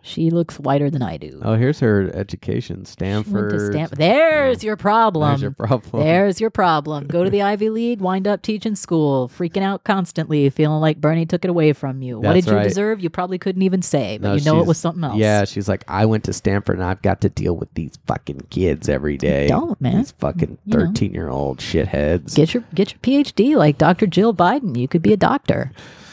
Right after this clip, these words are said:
Speaker 2: <laughs>
Speaker 1: Yeah. Cure
Speaker 2: She's
Speaker 1: cancer.
Speaker 2: got a little tattoo on her arm.
Speaker 1: Mm, okay. Well, I mean, you know,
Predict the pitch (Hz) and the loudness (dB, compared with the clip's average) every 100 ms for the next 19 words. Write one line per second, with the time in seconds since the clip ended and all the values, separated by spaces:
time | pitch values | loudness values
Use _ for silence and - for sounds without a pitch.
0 | - - - - - - - - - - | -20 -20 -20 -20 -18 -20 -18 -20 -20 -20
1 | - _ - - 123 123 160 - - - | -20 _ -20 -12 -6 -6 -6 -10 -16 -12
2 | 190 202 240 262 104 98 95 92 - 95 | -10 -4 -4 0 2 4 4 2 0 -2
3 | - 95 95 92 95 98 98 98 - 180 | -2 -2 0 -2 0 0 0 -2 -10 -12
4 | 156 160 147 135 139 143 _ 160 147 139 | -6 -4 -4 -6 -10 -16 _ -16 -10 -8
5 | 170 - _ _ _ _ - - - - | -10 -12 _ _ _ _ -20 -20 -18 2
6 | 196 196 190 180 - 190 190 185 175 160 | 6 6 6 2 2 4 6 4 4 4
7 | 127 | 2